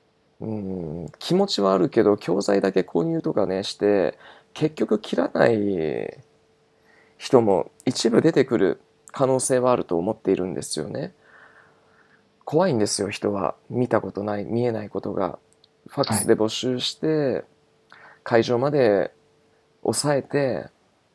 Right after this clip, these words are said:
Speaker 1: いろんなことを、まあ、代わりにある程度やれるところはやってあげて、用意してあげて、あとは来るだけだよとかって言っても、「下痢です」とかって言ってこないとかね。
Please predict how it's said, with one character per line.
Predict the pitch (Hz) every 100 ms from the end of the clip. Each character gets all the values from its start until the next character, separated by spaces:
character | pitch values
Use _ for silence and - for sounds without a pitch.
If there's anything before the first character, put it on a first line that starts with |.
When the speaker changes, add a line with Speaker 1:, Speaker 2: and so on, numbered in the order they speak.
| _ _ _ _ _ _ _ _ _ _ -
Speaker 1:
い | 120
ろ | 147
ん |
な | 151
こ | 156
と | 151 117
を、 |
ま | 104
あ、 | 90
代 | 113
わ |
り | 107
に | 110
あ | 110
る |
程 | - 95
度 | 85 -
や | 113
れ | 107
る | 113
と |
こ | - 165
ろ |
は | 190
や | 107
っ |
て | - -
あ | 85
げ | 85
て、 | - 73 52
用 | - 107
意 | 80
し | -
て | 69
あ |
げ | 69
て、 | - - - _ - - - -
あ | 165
と | 151
は | 110
来 | - 202 170
る |
だ | 110 107
け | 139
だ | 113
よ | 107
と | -
か |
っ | 101
て |
言 | 104
っ | 95
て | - 104
も、 | 107 95 - _ _ _ _ _ _ _ _ _ _ _ _ _ - -
「下 | 123
痢 | 127
で | 139
す」 | - -
と |
か | 104
っ |
て | 95
言 |
っ | 92
て |
こ | -
な | 120
い | 98
と |
か | - 82
ね。 | 98